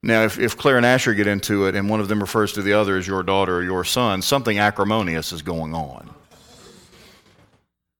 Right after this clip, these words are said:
Or if I come home and my wife says, "You will never guess what your son did."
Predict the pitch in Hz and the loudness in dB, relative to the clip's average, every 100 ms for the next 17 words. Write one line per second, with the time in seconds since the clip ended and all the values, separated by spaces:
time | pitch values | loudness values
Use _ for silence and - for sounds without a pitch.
0 | _ _ _ _ _ _ _ _ _ _ | _ _ _ _ _ _ _ _ _ _
1 | _ _ _ _ _ _ _ _ _ _ | _ _ _ _ _ _ _ _ _ _
2 | _ _ _ _ - 110 123 120 120 110 | _ _ _ _ -4 0 4 4 4 0
3 | 101 127 123 98 92 98 98 107 104 - | 2 2 2 0 0 0 2 4 2 0
4 | 92 87 107 90 98 90 90 92 - 98 | -4 -2 -4 -2 -2 -2 -2 -2 -4 -6
5 | 95 85 - 104 78 78 73 69 | -6 -4 -4 -4 -4 -6 -8 -10